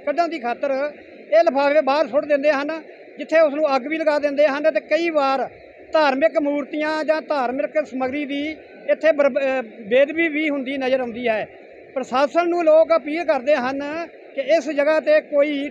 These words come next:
ਢੋਲ ਲਗਾਇਆ ਜਾਵੇ ਜਾਂ ਕੋਈ ਕੂੜੇਦਾਨ ਰੱਖੇ ਜਾਣ, ਜਿਸ ਵਿੱਚ ਲੋਕ ਕੂੜੇ, ਕੂੜਾ ਜਾਂ ਲਿਫਾਫੇ ਸੁੱਟ ਦੇਣ ਤੇ ਪਾਣੀ ਪ੍ਰਦੂਸ਼ਿਤ ਨਾ ਹੋਵੇ। ਅੱਗ ਲਾਉਣ ਦੇ ਨਾਲ ਵੀ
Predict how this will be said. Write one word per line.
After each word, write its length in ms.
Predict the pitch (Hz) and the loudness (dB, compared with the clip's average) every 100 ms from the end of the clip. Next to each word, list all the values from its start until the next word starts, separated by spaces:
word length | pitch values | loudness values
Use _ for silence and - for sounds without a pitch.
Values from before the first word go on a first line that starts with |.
| - | 0
ਢੋਲ 220 | 294 233 | 2 2
ਲਗਾਇਆ 340 | 285 285 277 | 0 0 0
ਜਾਵੇ 480 | 269 - 226 240 285 285 - - - | 0 0 2 2 2 0 -14 -20 -4
ਜਾਂ 220 | 262 311 | -2 0
ਕੋਈ 160 | 254 311 | -2 -6
ਕੂੜੇਦਾਨ 600 | - 285 294 254 240 277 | -4 0 2 4 2 4
ਰੱਖੇ 300 | 311 294 294 | 2 2 0
ਜਾਣ, 300 | 262 254 262 269 - - - - | 0 -2 -4 -6 -10 -18 -20 -6
ਜਿਸ 200 | 302 277 | -2 -2
ਵਿੱਚ 340 | 311 294 254 302 285 | 2 0 2 0 0
ਲੋਕ 380 | 269 262 285 285 294 | 2 4 4 2 -2
ਕੂੜੇ, 560 | - 269 277 277 302 285 - - - | -4 0 4 4 2 -2 -10 -20 -14
ਕੂੜਾ 340 | 269 285 302 302 | -6 0 2 2
ਜਾਂ 180 | 277 285 | 2 -2
ਲਿਫਾਫੇ 440 | 285 226 240 269 | -2 -2 0 0
ਸੁੱਟ 220 | 214 269 294 | 0 -2 0
ਦੇਣ 300 | 269 277 302 | -2 -2 -2
ਤੇ 160 | 311 294 | -2 -2
ਪਾਣੀ 520 | 277 262 294 294 311 302 - - - | -4 -4 -4 -4 -6 -10 -18 -20 -8
ਪ੍ਰਦੂਸ਼ਿਤ 460 | 294 247 285 - - | -4 -2 -4 -4 -2
ਨਾ 240 | 294 262 277 | 0 2 2
ਹੋਵੇ। 300 | 262 220 185 - - - 285 | 2 2 0 -6 -16 -4 -2
ਅੱਗ 140 | 285 | 0
ਲਾਉਣ 280 | 339 339 349 | 2 2 2
ਦੇ 120 | 349 | 2
ਨਾਲ 300 | 320 294 330 | 2 2 2
ਵੀ 360 | 294 269 294 320 | 0 -2 -4 -6